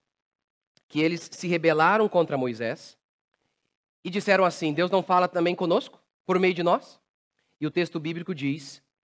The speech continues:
que ela, eles foram punidos. Durante sete dias, o arraial não pôde se movimentar, porque o povo era nômade naquela época, fazia a sua tenda, desarmava a sua tenda. Durante sete dias, o povo ficou impedido de avançar.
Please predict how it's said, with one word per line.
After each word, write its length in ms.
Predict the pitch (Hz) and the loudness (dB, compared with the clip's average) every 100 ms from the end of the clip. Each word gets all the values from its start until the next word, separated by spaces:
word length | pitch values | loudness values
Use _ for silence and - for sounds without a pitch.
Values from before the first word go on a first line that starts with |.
| _ _ _ _ _ | _ _ _ _ _
que 480 | 180 185 180 180 175 | -8 -6 -4 -6 -8
ela, 440 | 170 180 185 185 185 | -2 2 4 4 2
eles 200 | 185 175 | -2 -2
foram 240 | 202 208 | 0 0
punidos. 580 | 208 226 233 165 117 - | 2 2 2 0 -8 -12
Durante 320 | - 190 185 | -2 0 0
sete 260 | 185 202 202 | -2 -2 -2
dias, 440 | 147 180 196 190 160 | -8 -2 -2 -2 0
o 80 | |
arraial 480 | 175 165 165 160 160 | 2 4 6 6 4
não 160 | 170 208 | 2 0
pôde 380 | 196 202 202 190 | 4 4 2 -4
se 120 | 185 | -4
movimentar, 600 | 175 151 151 135 147 180 | -4 0 -2 2 0 0
porque 180 | 160 165 | -2 -4
o 60 | |
povo 400 | 151 160 143 143 | 0 -2 -2 -2
era 180 | 147 143 | 0 2
nômade 380 | 139 170 180 147 | 4 4 4 0
naquela 280 | 143 143 135 | -4 -2 0
época, 300 | 143 - _ _ _ | -2 -6 _ _ _
fazia 260 | 156 135 151 | -4 -2 -2
a 40 | |
sua 180 | - - | -2 -2
tenda, 320 | 160 160 156 | 2 2 0
desarmava 420 | 143 131 135 147 | -2 -2 0 -2
a 40 | 135 | -4
sua 120 | 127 | -6
tenda. 320 | 135 139 180 _ _ _ _ _ _ _ | -4 -6 -8 _ _ _ _ _ _ _
Durante 240 | 156 185 185 | 0 0 2
sete 220 | 247 254 | 0 0
dias, 260 | 180 220 202 | -2 -2 -2
o 40 | |
povo 220 | 208 220 | 2 0
ficou 240 | 214 214 233 | 2 4 4
impedido 480 | 240 233 196 262 - | 4 -2 0 -2 0
de 80 | |
avançar. 560 | 208 175 95 160 113 - | -2 -2 -4 -6 -6 -10